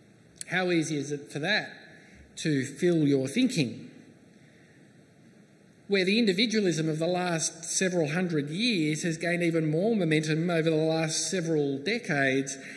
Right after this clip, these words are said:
and seeped into our churches so that we don't even realise it's not Christian.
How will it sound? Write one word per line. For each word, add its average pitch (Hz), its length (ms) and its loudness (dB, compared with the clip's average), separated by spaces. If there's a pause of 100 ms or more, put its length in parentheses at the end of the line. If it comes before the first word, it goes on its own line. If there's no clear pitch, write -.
(240)
and 180 220 0
seeped 269 380 0
into 254 340 6
our 165 180 2
churches 165 640 -2
so 202 140 -2
that 208 160 -6
we 240 80 -2
don't 311 180 0
even 165 420 2
realise 165 680 2 (120)
it's 208 220 -4
not 240 360 -2
Christian. - 560 -6